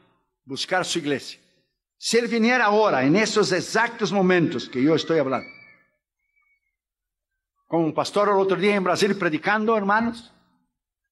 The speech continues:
se dobló en el púlpito y se dobló, la gente pensó que le estaba dando una ilustración, estaba teniendo un ataque al corazón y murió predicando, hermano, en el púlpito.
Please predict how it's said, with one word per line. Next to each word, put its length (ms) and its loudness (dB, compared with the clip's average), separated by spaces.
se 200 -2
dobló 340 0
en 80 -2
el 140 0
púlpito 340 -4
y 60 -6
se 160 -6
dobló, 400 -6
la 80 -2
gente 240 -6
pensó 200 -2
que 120 -4
le 0 -
estaba 200 -2
dando 220 0
una 160 0
ilustración, 1040 0
estaba 220 0
teniendo 380 0
un 20 0
ataque 220 -4
al 80 -4
corazón 360 -2
y 40 0
murió 400 0
predicando, 680 -6
hermano, 240 -18
en 60 -20
el 80 -20
púlpito. 340 -20